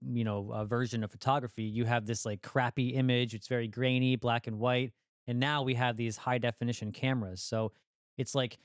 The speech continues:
when you upgrade the tools, the image upgrades as well. But the image, it's, it's this, this awesome quote that the map is not the territory. The image is not the reality. It's just the image.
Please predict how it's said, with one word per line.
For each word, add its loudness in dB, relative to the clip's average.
when 2
you 2
upgrade 0
the -4
tools, -2
the -2
image -2
upgrades -2
as -4
well. 2
But 0
the -2
image, 2
it's, -6
it's -6
this, 0
this 0
awesome 0
quote 0
that -4
the -2
map 2
is -4
not 0
the -6
territory. -2
The -6
image 0
is -2
not 2
the -2
reality. 0
It's -10
just -2
the -6
image. -8